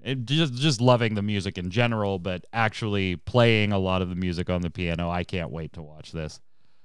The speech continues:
uh, and, and see it performed by somebody infinitely better than I. Uh, day two,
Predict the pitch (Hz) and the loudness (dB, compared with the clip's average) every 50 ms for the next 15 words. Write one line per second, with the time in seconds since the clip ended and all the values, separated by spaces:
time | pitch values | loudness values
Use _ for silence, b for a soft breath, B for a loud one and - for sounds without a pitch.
0 | - - - - - - 78 78 76 73 73 69 - - 78 82 80 78 78 80 | -20 -20 -20 -20 -14 -10 -8 -6 -6 -6 -6 -8 -8 -8 -8 -6 -6 -6 -6 -8
1 | 80 - - 87 85 80 78 - - 87 82 - 87 85 82 82 80 - - 80 | -8 -10 -8 -6 -6 -6 -6 -6 -8 -8 -8 -6 -6 -4 -4 -4 -6 -6 -4 -4
2 | 78 78 78 78 - - 78 - - 104 95 90 87 92 76 90 110 101 - - | -2 -2 -4 -6 -8 -8 -6 -2 -2 0 0 0 0 0 0 0 0 0 0 -2
3 | 98 90 67 82 87 82 78 82 82 80 80 78 78 80 78 76 78 80 82 - | -2 -2 -2 -2 -2 -2 -2 -2 -2 -2 -4 -4 -4 -6 -6 -6 -6 -8 -8 -12
4 | - - - - - - - - - - - - - - 95 104 104 104 104 104 | -16 -20 -20 -20 -20 -20 -20 -20 -20 -20 -20 -20 -8 0 2 4 6 6 6 6
5 | 104 104 101 101 - 170 202 220 - - - - - 269 302 262 151 123 110 113 | 6 4 2 4 6 6 6 6 4 0 -2 2 4 6 8 8 8 8 8 6
6 | 143 185 175 139 | 4 4 2 0